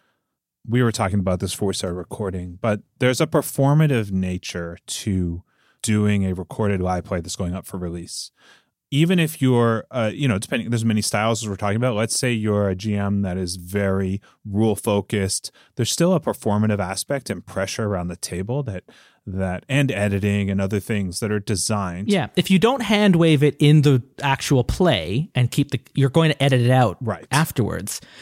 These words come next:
Speaker 2: because no one is going to listen to you flipping through pages for forty-five minutes to figure out how
Speaker 1: Oh my God, I'd shoot
Speaker 2: grappling
Speaker 1: myself.
Speaker 2: works.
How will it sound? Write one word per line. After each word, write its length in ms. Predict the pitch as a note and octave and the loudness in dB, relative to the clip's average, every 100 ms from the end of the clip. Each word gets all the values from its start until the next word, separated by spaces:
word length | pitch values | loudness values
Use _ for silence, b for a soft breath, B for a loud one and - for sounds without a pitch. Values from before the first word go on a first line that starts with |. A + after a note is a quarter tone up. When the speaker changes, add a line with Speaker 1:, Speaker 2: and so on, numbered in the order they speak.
| B B | B B
Speaker 2:
because 440 | B2+ D3+ B2 B2 - _ C#3 | 4 4 4 0 -12 _ 4
no 280 | C#3+ D#3 F#3 | 6 8 6
one 160 | F3+ | 6
is 100 | C#3+ | 4
going 140 | C3+ B2 | 4 4
to 80 | |
listen 200 | A#2+ - A#2 | 2 2 0
to 100 | B2 | 0
you 60 | |
flipping 280 | - B2 A2+ | 2 -2 0
through 140 | B2 | -2
pages 320 | - B2+ B2 - | 2 0 0 -2
for 100 | A2 | -2
forty-five 460 | A2+ A2 G#2+ G2+ | -2 0 0 0
minutes 200 | G2+ G2 | -2 -2
to 80 | - | -4
figure 220 | - A2+ | -4 -2
out 120 | G#2+ G#2+ | -2 -2
how 220 | A2+ A2 | 0 2
Speaker 1:
Oh 20 | |
my 60 | F#2 | 2
God, 100 | B2+ | 2
I'd 160 | E3 | 2
shoot 80 | - | 2
Speaker 2:
grappling 140 | G#2 G2 | 2 2
Speaker 1:
myself. 200 | F#2 F2 | -2 -4
Speaker 2:
works. 180 | - | -8